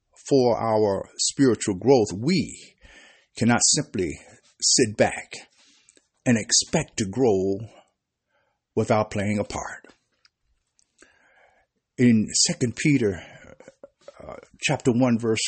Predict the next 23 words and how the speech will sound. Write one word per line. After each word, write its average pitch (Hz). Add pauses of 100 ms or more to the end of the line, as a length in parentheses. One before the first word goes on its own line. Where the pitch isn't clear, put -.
four, 92
Peter 127
says 110 (100)
this, - (140)
"Whereby 123
are 113
we 113
given 139
exceeding 175 (180)
great 135
and 107
precious 117
promises, - (800)
that 127
by 143
these 127
ye 127
might 117
be 117
partakers 170 (140)
of 127
the 120
divine 143